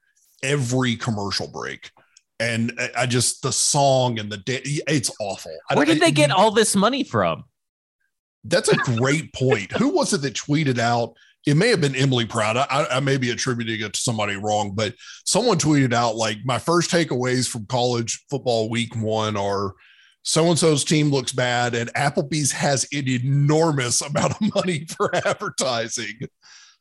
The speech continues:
Speaker 2: They must have
Speaker 1: It's
Speaker 2: just been saving it up for, like, the past decade or something.
Speaker 1: Like, do you, it,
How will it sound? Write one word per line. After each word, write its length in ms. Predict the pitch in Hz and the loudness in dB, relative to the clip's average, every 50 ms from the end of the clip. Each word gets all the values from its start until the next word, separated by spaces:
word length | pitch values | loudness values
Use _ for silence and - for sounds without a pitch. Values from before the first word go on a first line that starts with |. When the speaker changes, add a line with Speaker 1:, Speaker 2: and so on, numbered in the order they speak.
| _ _ - | _ _ -4
Speaker 2:
They 80 | 156 | -2
must 120 | 180 233 254 | 0 0 0
have 80 | 240 | 0
Speaker 1:
It's 80 | 220 190 | 0 0
Speaker 2:
just 160 | 220 214 - | 0 0 0
been 140 | 196 185 175 | 0 0 0
saving 380 | - - 180 170 170 165 160 | 0 2 2 2 2 2 0
it 140 | 147 135 131 | 0 2 2
up 180 | 135 143 - - | 2 0 0 -2
for, 60 | 123 | -2
like, 200 | 123 117 113 - | -2 -2 -2 -2
the 60 | 123 | -6
past 400 | - - 120 104 107 - - 95 | -6 -2 -2 -2 -2 -2 -6 -6
decade 460 | - 107 110 110 - 107 95 87 82 | -4 -4 -4 -4 -4 -4 -4 -4 -4
or 100 | 90 87 | -4 -6
something. 480 | - - 90 82 80 - 85 78 76 - - _ _ _ _ _ _ - | -6 -8 -10 -10 -8 -8 -8 -8 -8 -10 -16 _ _ _ _ _ _ -4
Speaker 1:
Like, 240 | 143 170 175 - | -2 -2 -2 0
do 100 | - 180 | 2 2
you, 420 | 170 196 220 233 214 - - - - _ _ _ _ _ _ _ _ _ _ _ _ _ | 4 6 6 4 2 0 -4 -14 -20 _ _ _ _ _ _ _ _ _ _ _ _ _
it, 300 | - 185 180 - - - | -4 -4 -4 -6 -12 -20